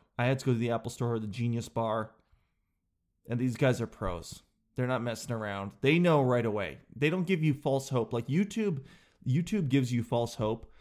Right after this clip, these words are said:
that you can just fix anything. Someone's figured it out. Someone's hacked it. They know how to do it.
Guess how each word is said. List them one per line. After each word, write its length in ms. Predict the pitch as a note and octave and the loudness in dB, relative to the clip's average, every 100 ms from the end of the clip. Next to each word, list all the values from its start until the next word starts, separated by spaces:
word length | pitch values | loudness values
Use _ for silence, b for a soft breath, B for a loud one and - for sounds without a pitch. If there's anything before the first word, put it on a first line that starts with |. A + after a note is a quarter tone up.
| b - | b -4
that 100 | A#2+ | -2
you 100 | B2+ | 0
can 160 | C3+ | 0
just 260 | G#2 - - | -2 -6 -4
fix 260 | C3 C3 | -4 -2
anything. 600 | C#3+ C3 B2 B2+ A#2 A#2 b b | -2 0 -2 -4 -6 -8 b b
Someone's 420 | - A#2+ C3+ E3+ E3+ | -6 -2 0 0 0
figured 300 | D#3 D3 D3+ | -4 0 2
it 120 | C3 | 2
out. 240 | A#2 A2 | 2 0
Someone's 300 | - A#2 E3 | -2 -2 -2
hacked 380 | - C#3+ C#3+ - | -2 -2 0 -2
it. 120 | C3+ | -2
They 100 | G#2 | 0
know 120 | A#2+ | 0
how 100 | B2+ | 2
to 80 | C#3 | 2
do 220 | A#2+ A2+ | 2 2
it. 160 | A2 | 0